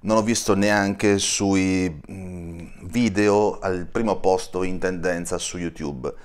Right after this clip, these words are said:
Un montaggio veramente curato al millimetro, dall'audio al video, passando poi per il montaggio, appunto, quindi la dislocazione delle scene.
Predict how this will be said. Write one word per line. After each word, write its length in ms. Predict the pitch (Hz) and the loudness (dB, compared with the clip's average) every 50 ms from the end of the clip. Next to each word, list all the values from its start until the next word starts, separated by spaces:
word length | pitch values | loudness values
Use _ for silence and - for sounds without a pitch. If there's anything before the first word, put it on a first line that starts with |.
| - - - - - - - - | -20 -20 -20 -20 -20 -20 -20 -8
Un 140 | - 98 107 | -4 0 2
montaggio 460 | 107 101 98 - 101 107 104 107 104 | 2 2 4 4 4 4 6 4 4
veramente 380 | 90 87 90 95 92 87 95 | 4 4 4 2 0 -2 -4
curato 400 | 92 - - 95 90 87 90 - | -6 -4 -2 2 2 2 4 2
al 80 | 90 85 | 0 0
millimetro, 800 | 90 92 90 92 92 90 85 78 69 82 - - 90 98 - - - - - - - - - - - - - - - - - - - - - - - - - | 0 -2 -4 -4 -4 -4 -4 -4 -4 -6 -2 0 0 0 0 -4 -14 -6 -6 -4 -4 -4 -8 -10 -10 -18 -20 -20 -18 -18 -18 -18 -18 -20 -20 -20 -20 -20 -16
dall'audio 680 | - - 95 92 92 98 98 101 101 98 92 98 90 | 0 2 2 6 8 10 10 10 10 6 4 2 2
al 100 | 85 85 | 2 2
video, 480 | 80 82 82 82 65 73 90 87 - - - - - - - - - - - - - - | 0 -4 -6 -4 -4 -4 -6 -6 -8 -14 -20 -20 -20 -20 -16 -16 -14 -12 -10 -8 -8 0
passando 440 | - 107 104 - - 95 90 92 85 | 2 2 2 2 0 0 0 0 0
poi 100 | - 92 | 0 0
per 140 | 80 85 82 | 0 0 -6
il 80 | 82 | -6
montaggio, 500 | 80 82 82 78 - 80 78 80 78 76 | -6 -8 -10 -2 0 2 2 2 0 -4
appunto, 520 | 78 - - - 80 82 80 - 73 67 - | -8 -8 -8 -8 -8 -8 -6 -6 -6 -6 -6
quindi 280 | - 80 76 73 71 | -10 -8 -8 -8 -6
la 320 | 65 67 69 67 - - - - - - - - - - - - - - | -4 -4 -4 -4 -6 -8 -12 -14 -12 -10 -10 -10 -10 -10 -12 -14 -16 -12
dislocazione 680 | - 92 92 92 90 80 82 82 - - 92 90 87 85 | -10 -6 -2 -2 2 2 0 -2 0 -2 -2 -2 -2 -2
delle 160 | 71 69 80 | -4 -6 -6
scene. 460 | 80 - - 87 71 65 64 71 - | -6 -6 -6 -6 -6 -6 -8 -12 -14